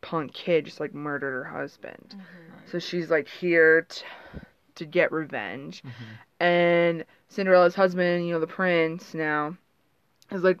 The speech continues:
Speaker 1: "Guys, chill. It's just an earthquake. Don't worry about it." And then, you know,
Speaker 3: Then, yeah.
Speaker 1: everyone disperses.
Speaker 3: Everyone disperses, and they have to go back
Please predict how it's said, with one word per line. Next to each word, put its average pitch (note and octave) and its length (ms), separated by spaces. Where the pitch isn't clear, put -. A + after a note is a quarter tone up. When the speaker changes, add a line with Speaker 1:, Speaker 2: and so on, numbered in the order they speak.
Speaker 1:
"Guys, A#3+ 340
chill. C#4+ 420
It's B3+ 100
just B3+ 160
an B3 120
earthquake. C4 580
Don't B3 180
worry C4 280
about A3 360
it." E3+ 460
And G3 180
then, A3 480
you B3+ 80
know, G3 500
Speaker 3:
Then, C3+ 300
yeah. A#2+ 180
Speaker 1:
everyone G#3+ 320
disperses. F3 460
Speaker 3:
Everyone D3+ 320
disperses, B2+ 680
and A#2+ 140
they A#2 140
have A#2+ 140
to A#2+ 100
go A2+ 140
back A2+ 300